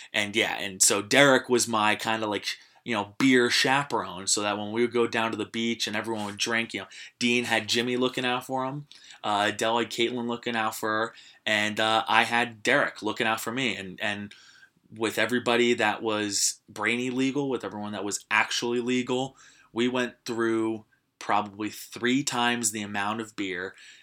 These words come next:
We went through all the beer in the house in two nights, and it sent the aunts and uncles nuts. We were crushing Miller Lites. It was,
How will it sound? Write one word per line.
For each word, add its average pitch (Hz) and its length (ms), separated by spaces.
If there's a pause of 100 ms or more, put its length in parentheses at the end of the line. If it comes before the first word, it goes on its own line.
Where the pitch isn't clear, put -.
We 131 160
went 147 340
through 113 420 (120)
all 127 240
the 151 120
beer 131 260
in 120 80
the 110 60
house 101 640 (400)
in 104 280
two 143 280
nights, 107 640
and 107 320
it 123 220
sent 110 420
the 107 260
aunts 113 280
and 117 80
uncles 95 560
nuts. - 800 (260)
We 110 140
were 101 240 (340)
crushing - 800 (340)
Miller 104 340
Lites. 95 540
It 123 160
was, 101 480